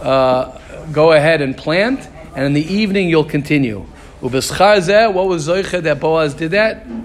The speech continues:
What came out of that? Mashiach. That's what came out of that. Mashiach came out of that.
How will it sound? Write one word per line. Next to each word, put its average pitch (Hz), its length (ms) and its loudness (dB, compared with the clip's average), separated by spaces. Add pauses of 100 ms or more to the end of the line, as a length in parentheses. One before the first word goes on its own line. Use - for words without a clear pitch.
(100)
What 143 140 -2
came 160 200 -2
out 151 160 2
of 170 60 0
that? 185 320 0
Mashiach. 104 840 -12 (680)
That's 131 180 -10
what 127 80 -12
came 107 220 -12
out 101 140 -16
of - 40 -18
that. - 140 -20 (140)
Mashiach 123 420 -6
came 113 180 -12
out 110 100 -14
of 101 80 -16
that. - 160 -16